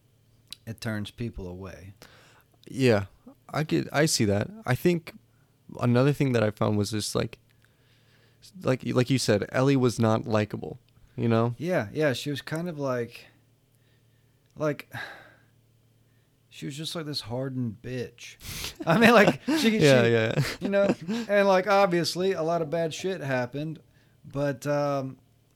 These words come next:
Speaker 1: like, even with Abby, like, a lot of bad things happened, but, like, she seemed like she had some, <sighs> some sort of moral compass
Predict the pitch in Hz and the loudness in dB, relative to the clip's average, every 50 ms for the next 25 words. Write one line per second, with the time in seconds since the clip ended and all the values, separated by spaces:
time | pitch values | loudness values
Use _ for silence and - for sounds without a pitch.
0 | _ - 170 180 180 185 185 190 175 180 175 151 143 135 143 151 165 175 151 135 | _ -10 -8 -6 -4 -4 -4 -4 -4 -4 -6 -6 -4 -2 -2 -2 -2 -2 -4 -4
1 | 117 110 82 107 123 123 135 143 151 160 160 143 113 101 127 127 135 131 - - | -6 -6 -6 -6 -6 -6 -6 -4 -4 -4 -4 -4 -4 -4 -4 -2 -4 -4 -6 -6
2 | 139 139 147 151 - - 117 110 110 - 120 117 117 117 120 117 117 120 120 117 | -6 -6 -6 -6 -4 -4 -4 -6 -6 -6 -8 -8 -6 -6 -6 -4 -4 -4 -6 -8
3 | - - 139 131 - - 147 143 139 131 - - 131 127 123 120 120 - - 131 | -10 -10 -8 -8 -6 -6 -6 -6 -6 -8 -8 -8 -6 -6 -6 -6 -8 -8 -8 -6
4 | 127 127 127 123 123 117 - _ _ _ _ _ _ _ _ _ _ _ _ _ | -4 -4 -4 -4 -6 -8 -10 _ _ _ _ _ _ _ _ _ _ _ _ _
5 | _ _ _ _ _ _ _ _ _ _ _ _ _ _ _ _ _ _ _ _ | _ _ _ _ _ _ _ _ _ _ _ _ _ _ _ _ _ _ _ _
6 | _ _ _ _ _ _ _ _ _ - - - - - - 107 107 104 101 104 | _ _ _ _ _ _ _ _ _ -20 -18 -18 -16 -18 -18 -20 -20 -20 -20 -20
7 | 110 117 _ - - - - 156 151 139 - - 147 139 131 127 117 117 120 120 | -20 -20 _ -10 -8 -8 -6 -6 -6 -6 -6 -6 -6 -6 -4 -4 -4 -4 -2 -2
8 | 127 123 120 117 117 - - 120 120 117 - - 101 98 - - - - | -2 0 -2 -2 -4 -4 -6 -6 -6 -6 -6 -8 -10 -10 -10 -12 -12 -12